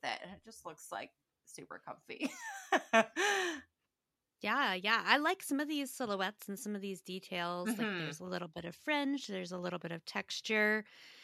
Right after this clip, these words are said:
Speaker 2: I could see myself doing this with, like, um, kind of a duster or a maxi
Speaker 1: Yeah.
Speaker 2: cardi, like a nice layering piece. Um, but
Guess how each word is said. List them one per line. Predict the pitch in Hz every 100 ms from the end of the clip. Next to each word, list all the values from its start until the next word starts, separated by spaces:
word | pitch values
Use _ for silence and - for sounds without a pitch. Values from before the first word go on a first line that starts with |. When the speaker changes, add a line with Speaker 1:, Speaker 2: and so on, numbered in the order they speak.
| - - -
Speaker 2:
I | 233
could | 392 370
see | 320
myself | 285 262 247 220 202 - _ -
doing | 196 196 190 175
this | 180 180 -
with, | 180 -
like, | 175 165 - - _ _ _ _ _ _
um, | - 190 180 175 175 185 - _ _ _ -
kind | 233
of | 196
a | 180
duster | - 175 175 - 180 175
or | 170 170
a |
maxi | 165 165 165 - 185 170 165 165 160
Speaker 1:
Yeah. | 165 160
Speaker 2:
cardi, | 160 180 233 285
like | 285 196 180
a |
nice | 180 175 180 180
layering | 180 175 185 190 190
piece. | - 214 240 - - - _ _ _
Um, | 214 190 185 175 170 165 - _ _ _ _ _ _ -
but | 180 180